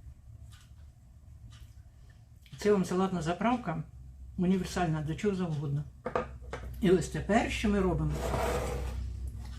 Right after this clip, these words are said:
Сюди, в сковорідку, додаємо оцю заправочку, отак,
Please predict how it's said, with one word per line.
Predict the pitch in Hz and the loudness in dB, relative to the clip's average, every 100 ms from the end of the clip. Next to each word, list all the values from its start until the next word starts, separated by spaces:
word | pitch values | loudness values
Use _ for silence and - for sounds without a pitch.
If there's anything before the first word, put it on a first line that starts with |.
| - - - - - - - - - - | -10 -8 -10 -10 -12 -12 -12 -10 -10 0
Сюди, | 214 175 170 190 - - - | 4 4 2 0 -4 -12 -10
в | |
сковорідку, | - 208 240 165 151 - 196 240 - - - - - - - - - - - - - - - - | 4 8 8 6 -4 -4 -2 -2 -4 -18 -20 -20 -20 -20 -20 -20 -20 -20 -20 -18 -18 -20 -20 -2
додаємо | 175 208 214 214 226 214 208 196 - - - - - - - - | 6 8 10 8 6 6 4 2 -4 -20 -20 -20 -20 -20 -20 -8
оцю | 185 - 240 | -8 -2 -2
заправочку, | 208 - 160 170 196 - - 247 226 - - | 0 2 2 2 -2 -6 -2 0 0 -4 -10
отак, | 180 175 175 | -8 -6 -8